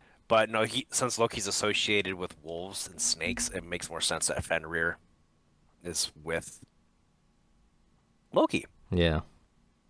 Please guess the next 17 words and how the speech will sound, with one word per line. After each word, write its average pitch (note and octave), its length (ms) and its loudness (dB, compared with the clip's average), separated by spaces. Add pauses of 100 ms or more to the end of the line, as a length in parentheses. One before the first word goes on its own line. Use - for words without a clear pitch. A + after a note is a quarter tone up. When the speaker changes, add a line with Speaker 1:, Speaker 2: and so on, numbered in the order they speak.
(760)
Speaker 1:
But, E3+ 100 6
you D#3 80 8
know, C#3+ 120 8
he's D#3 180 6
a F3 40 2
Norse D3+ 280 6
god. A#2+ 440 8 (800)
Norse F#2+ 200 -8
mythology G#2 440 4
comes F#2+ 180 -6
from G2+ 100 -14
Scandinavia, E2 880 -6
so, F2+ 200 -10
like, F2 180 -10
Norway, D2+ 420 -12
Sweden, D#2 580 -10
Finland. D2+ 500 -14